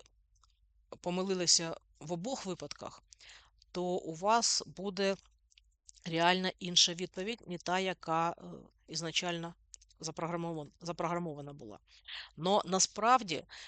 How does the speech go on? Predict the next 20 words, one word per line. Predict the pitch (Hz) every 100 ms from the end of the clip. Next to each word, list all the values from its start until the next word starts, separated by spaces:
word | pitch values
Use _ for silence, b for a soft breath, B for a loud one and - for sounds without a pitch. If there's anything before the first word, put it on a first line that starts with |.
| B
всі | - - 226
ці | - 208
момент-, | 185 190 220 262 226 -
моменти | 185 208 240 226 160 -
не | 160 185
настільки | 196 - - 202 -
впливають, | 160 - 175 165 233 233 165
як | 165 170
ви | 170 202
це | 214 - 180 185 196 - 254 - -
<clears throat> | 208 160 - -
можете, | 165 175 185 - 175
е, | 175 - 170 160 156 156 _ _ _ _ _ _ _
собі | - - 165 180 - _ _ _ _
представити. | 185 170 - 135 - - - B B B B -
Але | 185 214 170 - _ - -
ось | 160 165
тут | - 247 - - - _ _ - - _ _ _ _ _ _
звертаюсь | 165 175 175 208 202 185 160
до | 165 180 175